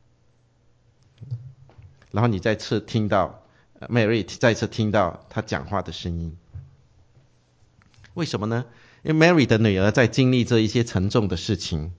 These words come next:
而她所得到的所有建议都来自她那些非基督徒的朋友。其实她真正需要的是一位能够在家的母亲，她真正需要的是一个能够帮助她的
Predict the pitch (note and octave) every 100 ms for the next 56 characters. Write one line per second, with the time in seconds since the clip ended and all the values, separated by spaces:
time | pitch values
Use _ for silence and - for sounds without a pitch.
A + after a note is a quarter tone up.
0 | _ _ _ - _ - - - _ -
1 | C#3+ D3 E3+ E3 - - - - - -
2 | A#2 - B2+ D3 B2 A#2+ - A#2+ C#3+ A2
3 | C#3 B2+ B2 A#2+ F#2 - - _ _ -
4 | C3+ A2 G2 - B2 A2+ A2+ G#2+ G2+ G#2
5 | - G#2+ A2+ G#2 A2+ - G2 G2 - F2
6 | F2 - _ _ _ _ _ _ _ _
7 | - - A#2 C3 C3 A#2+ C3 B2+ A#2+ -
8 | A#2 A2+ G2 A#1 - - _ _ _ _
9 | - D3+ C3+ B2+ A2 G#2+ A#2 C3 A2 A#2+
10 | G#2+ G#2 F2 E2 - G2+ F2+ F2+ - _
11 | _ - A2+ G#2+ A#2+ A#2 A2 - A#2 G#2
12 | F#2+ F2 A2 G#2 F#2+ F2+ F#2+ - G#2 G2+
13 | A2 E2+ - G2 F#2 F2 A2